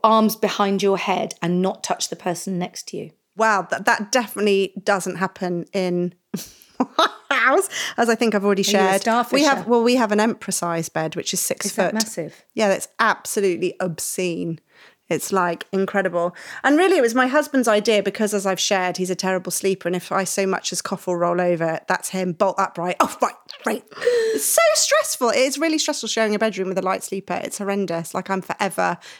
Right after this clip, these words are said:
Speaker 2: tiptoeing. Like, if I have a cough, I have to, like, get my mouth under my pyjamas, under the duvet, under the pillows and go, <coughs>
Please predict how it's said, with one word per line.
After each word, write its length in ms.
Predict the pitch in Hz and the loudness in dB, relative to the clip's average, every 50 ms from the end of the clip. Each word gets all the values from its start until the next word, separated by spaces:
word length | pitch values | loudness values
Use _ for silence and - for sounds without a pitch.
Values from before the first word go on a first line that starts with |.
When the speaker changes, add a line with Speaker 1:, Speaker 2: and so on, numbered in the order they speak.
| _ _ _ _ _ _ _ _ _ | _ _ _ _ _ _ _ _ _
Speaker 2:
tiptoeing. 920 | - - - 247 - _ - - - - 208 196 185 185 180 180 180 185 175 _ - - - - - - _ | -4 -2 -2 -6 -6 _ -10 -10 -4 -2 0 0 0 0 0 0 -2 -4 -6 _ -20 -20 -20 -20 -20 -6 _
Like, 120 | 247 247 | -4 -2
if 80 | - - | 0 0
I 40 | 262 | 2
have 140 | 254 247 233 | 2 2 0
a 40 | 240 | 0
cough, 360 | 247 - - 285 240 - - | -4 0 2 2 2 2 0
I 40 | 208 | -2
have 160 | 208 220 208 - | -2 -2 -4 0
to, 120 | - 214 | 0 2
like, 280 | 208 208 202 175 - - | 2 2 2 0 -2 -2
get 160 | 233 208 - | -4 -4 -2
my 140 | 214 214 208 | -2 -2 -2
mouth 360 | 214 214 208 208 208 196 - - _ | 0 0 0 0 0 -2 -6 -2 _
under 240 | - 254 262 262 269 | 2 4 4 4 4
my 120 | 247 254 240 | 2 2 2
pyjamas, 480 | 240 233 202 226 208 202 202 202 196 | 0 -2 0 2 2 2 2 2 2
under 200 | 233 240 233 226 | 2 2 2 0
the 80 | 202 202 | 0 2
duvet, 220 | 202 202 196 208 | 2 2 4 4
under 140 | 214 214 202 | 2 2 0
the 60 | 214 | -2
pillows 280 | 208 220 220 214 208 202 | -2 0 2 2 2 0
and 60 | 214 | 0
go, 140 | 208 202 196 - _ _ - - 659 679 - - - - _ _ | 0 0 0 -2 _ _ 2 2 2 2 0 -2 -4 -8 _ _
<coughs> 0 | _ | _